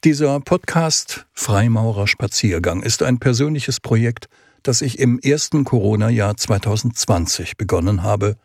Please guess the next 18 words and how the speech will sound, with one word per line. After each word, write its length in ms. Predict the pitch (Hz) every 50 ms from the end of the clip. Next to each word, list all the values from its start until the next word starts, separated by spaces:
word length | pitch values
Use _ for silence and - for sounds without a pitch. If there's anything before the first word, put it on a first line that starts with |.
| _ _ _ _
um 280 | - 117 107 104 110 104
damit 560 | 101 95 95 104 113 82 - - - - - -
die 120 | - 107 95
Zeichnungen, 920 | - - - - 180 185 - - - 117 80 71 76 73 69 65 65 - - 110 -
wie 160 | 92 85 82
wir 200 | 82 78 71 71
Freimaurer 720 | - - - 110 95 101 101 95 90 92 92 90 87 82
die 200 | 82 95 92 113
Impulsvorträge 1000 | 107 101 - - 147 143 - - - - - - 117 - - 127 123 120 120 120
zu 160 | - - -
unseren 380 | - 107 101 104 92 85 87 95
Zusammenkünften 840 | - - 110 104 107 95 104 117 113 - 127 120 - - - 127 113
nennen, 380 | 113 113 113 117 110 113 117 - _ _ _ _ _
auch 220 | - - 117 117 -
bei 280 | - 127 120 120 123 -
längerer 540 | 120 113 123 123 127 127 127 127 135 135 135 -
pandemiebedingter 880 | - 123 101 90 95 90 95 101 107 107 117 107 - 107 107 - 117
Kontaktpause 1200 | 117 - - 113 104 - - - 92 - - - - _ - - 90 92 95 95 92 95 92 92 85